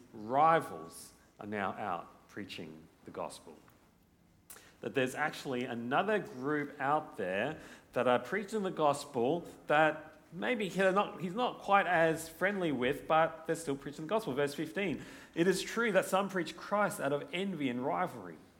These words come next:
but others out of goodwill. The latter do so out of love, knowing I'm put here for the defense of the gospel.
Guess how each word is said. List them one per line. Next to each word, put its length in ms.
but 80
others 260
out 140
of 80
goodwill. 440
The 60
latter 260
do 160
so 160
out 160
of 180
love, 380
knowing 260
I'm 200
put 180
here 260
for 120
the 100
defense 420
of 60
the 60
gospel. 420